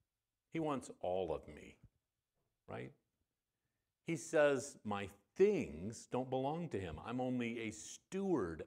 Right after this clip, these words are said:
of them." How can that possibly be? My things are precious.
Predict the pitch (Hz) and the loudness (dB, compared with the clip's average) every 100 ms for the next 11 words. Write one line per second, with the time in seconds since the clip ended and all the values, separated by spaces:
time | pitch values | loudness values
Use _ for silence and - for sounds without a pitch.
0 | - 82 73 - 65 - - _ _ _ | -10 -12 -12 -12 -12 -12 -20 _ _ _
1 | _ _ _ _ _ _ _ _ _ _ | _ _ _ _ _ _ _ _ _ _
2 | _ - 110 92 64 - 82 73 69 69 | _ -8 -6 -6 -8 -10 -10 -10 -14 -12
3 | 71 101 - - _ _ _ _ _ _ | -8 -8 -8 -14 _ _ _ _ _ _
4 | _ _ _ _ _ _ _ _ _ _ | _ _ _ _ _ _ _ _ _ _
5 | 90 120 143 - - 127 117 113 - - | -10 -6 -6 -6 -2 0 2 -2 -2 -8
6 | - - 139 - - - - | -8 -10 -10 -10 -14 -18 -20